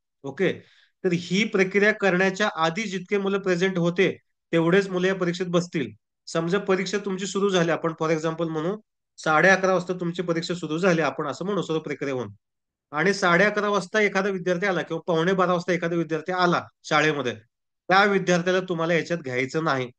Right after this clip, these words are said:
का बरं घ्यायचं नाही? कारण already तुम्ही त्याला ॲब्सेंट करून पुढच्या मुलाला नंबर दिलेला आहात, त्यामुळं त्या विद्यार्थ्याला या परीक्षेत बसू द्यायचं नाही. सिंपल, क्लिअर एकदम डिसिजन आहे. पण असं होणार नाही,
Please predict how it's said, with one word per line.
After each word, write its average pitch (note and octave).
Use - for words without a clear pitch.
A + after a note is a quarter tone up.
का E3
बरं F#3+
घ्यायचं F#3
नाही? G#3+
कारण F3
already F3
तुम्ही G3+
त्याला G3
ॲब्सेंट F#3+
करून G3+
पुढच्या F#3
मुलाला F#3
नंबर F3
दिलेला E3+
आहात, D3+
त्यामुळं F3+
त्या F3+
विद्यार्थ्याला E3+
या E3
परीक्षेत D#3+
बसू C#3+
द्यायचं C3
नाही. C3
सिंपल, E3+
क्लिअर D#3+
एकदम D3+
डिसिजन C3+
आहे. C#3
पण F#3
असं E3+
होणार G#3+
नाही, E3+